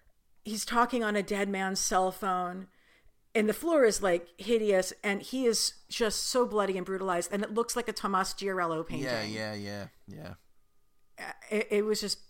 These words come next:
Speaker 1: like, this beautiful bit of art there.
Speaker 2: Yep.
Speaker 1: <sighs> They did that. They did that. They did that detail, and they cared enough to, you know, to share that with us. Um, and I, like, they, they,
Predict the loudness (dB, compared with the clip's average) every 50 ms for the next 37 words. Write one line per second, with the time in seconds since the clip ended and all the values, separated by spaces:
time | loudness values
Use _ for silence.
0 | -8 -4 -2 -2 -2 -4 -6 -8 -8 -8 -8 -8 -6 -4 -4 -4 -4 -4 -8 -6
1 | -6 -6 -6 -6 -8 -6 -6 -6 -6 -6 -8 -10 _ -12 -10 -10 -10 -12 -12 -16
2 | -20 -20 -14 -12 -10 -10 -12 -14 _ -20 _ _ _ _ -14 -8 -6 -6 -6 -6
3 | -8 -14 -16 -20 _ -20 -20 _ _ _ -2 -2 -2 -2 -4 -4 -4 -4 0 0
4 | 0 2 0 2 2 2 2 2 -2 -14 _ _ -4 -4 -2 -2 0 2 2 0
5 | 0 -2 -6 -6 -4 -4 -4 -2 -2 -4 -4 -4 -4 -4 -2 -2 -2 -4 -6 -6
6 | -10 -10 -10 -8 -6 -6 -6 -6 -8 -10 -10 -8 -6 -6 -6 -6 -8 -8 -6 -4
7 | -4 -4 -4 -4 -6 -8 -10 -10 -10 -10 -10 -10 -10 -10 -12 -14 -16 -18 _ -20
8 | -20 _ -20 _ _ -10 _ -4 -2 -2 -2 -2 -2 -2 -4 -4 -6 -10 _ _
9 | _ _ _ -20 _ _ _ -2 -2 -2 0 -2 -4 -6 -8 _ _ _ _ _
10 | _ -16 -16 -16 -18 _ _ _ _ -20 -20 -20 -20 -2 2 2 2 2 2 2
11 | 2 2 0 -2 -2 -2 -2 -2